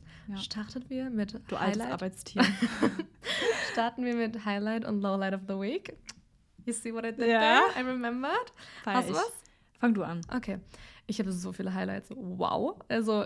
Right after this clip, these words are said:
Speaker 2: it's been a good week, sagen wir
Speaker 1: Mega.
Speaker 2: mal so. Also, erstes Highlight ist, Leute, Cool Lime kommt zurück
Speaker 1: Mein
Speaker 2: nach
Speaker 1: Gott.
Speaker 2: Starbucks Germany. Happy about that, ne? Kann
Speaker 1: Ja.
Speaker 2: man nicht anders sagen. Und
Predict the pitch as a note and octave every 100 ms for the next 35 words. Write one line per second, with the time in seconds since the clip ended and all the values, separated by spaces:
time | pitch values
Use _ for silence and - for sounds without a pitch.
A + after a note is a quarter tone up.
0 | - G#3+ - - A3 G#3+ A3 G#3+ G3+ F3+
1 | G#3+ G#3 A3 D#4+ - - F#3+ A#3 A3+ G#3+
2 | B3 G#4+ - - - - - G#3+ - A3
3 | A3 C4+ C4 B3 A#3 A#3 A#3 A3 G3+ G3+
4 | G#3 - F#3+ F#3+ F#3+ G3+ A3+ - _ _
5 | - - G#3+ G#3 - - F#3+ F3+ F#3 A3
6 | A#3+ G#3+ G#3+ F#3 F3 E3+ G#3+ - - A4
7 | A4+ A4 A4 A4+ A4 A3 G#3+ A3 G#3 G3+
8 | G3 G3 A3 C#4 F4 C5 C5 - - -
9 | - - _ - C4+ D4 G#4 - C4 C4
10 | D#4+ - A#3+ A3+ G#3+ G#3 G#3+ G#3 G#3 A3+
11 | D4+ - - - _ A3+ B3 A#3+ A#3+ A#3
12 | A3+